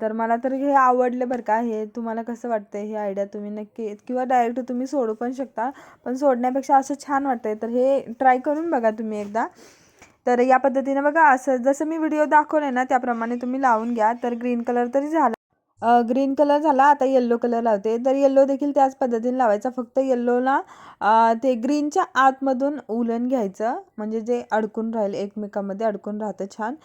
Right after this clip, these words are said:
तर या पद्धतीनं करा. ही अशी मी ट्रिक वापरलेली आहे की ते आतमधून घेतलं, जेणेकरून म्हणजे जे आपण उलन लावलंय ना, तर, अ, ते असं आतमधून, अ, टाकून घ्यायचं, जेणेकरून ते व्यवस्थित छान असं तयार होतं बरं का. अशाच पद्धतीनं तुम्ही सगळ्या पूर्ण,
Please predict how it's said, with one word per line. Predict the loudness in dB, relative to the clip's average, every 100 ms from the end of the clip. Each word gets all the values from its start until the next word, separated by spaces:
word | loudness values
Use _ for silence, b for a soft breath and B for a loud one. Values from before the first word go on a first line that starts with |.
| b b b
तर | -4 0
या | 4 6 6
पद्धतीनं | 4 2 0 0 -2
करा. | 0 0
ही | 0 -2 -4 -4
अशी | -6 -6 -4
मी | -2 -4
ट्रिक | -4 -4 -2
वापरलेली | -2 0 -4 -4 -4
आहे | -6
की | -6
ते | -6 -6
आतमधून | -4 -8 -6 -6 -4 -4
घेतलं, | -4 -6 -6
जेणेकरून | -6 -6 -6 -4 -6 -8 B B B -8
म्हणजे | 0 4 4 4
जे | 4
आपण | 4 2
उलन | 0 0 0 2
लावलंय | 2 2 0
ना, | -2 -2
तर, | -4 -4 -4 -4 -4
अ, | -4 -4 -2
ते |
असं | 0 0 0
आतमधून, | -2 -2 -8 -8 -6 -8 -8 -8
अ, | -4 -2
टाकून | 0 -2 -4 -6 -6
घ्यायचं, | -6 -6
जेणेकरून | -6 -6 -8 -8 -6 -4
ते | -4 -6 B B B
व्यवस्थित | -4 -2 -2 -4 -8 -2
छान | 0 0 -2
असं | -4 -6
तयार | -2 0 0
होतं | -2 -6 -6
बरं | -6
का. | -4 -6 -4
अशाच | -4 2 0 2
पद्धतीनं | -2 -2 -4 -2 -4
तुम्ही | -4 -4
सगळ्या | -4 -4 -2
पूर्ण, | -2 -4 -6 -4